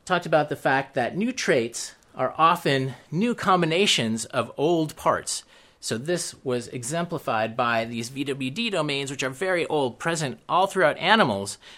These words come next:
but it wasn't until they came together in a certain, uh, order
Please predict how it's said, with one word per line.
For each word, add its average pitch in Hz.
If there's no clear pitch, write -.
but 156
it 160
wasn't 208
until 151
they 135
came 151
together 151
in 135
a 120
certain, 175
uh, 120
order 180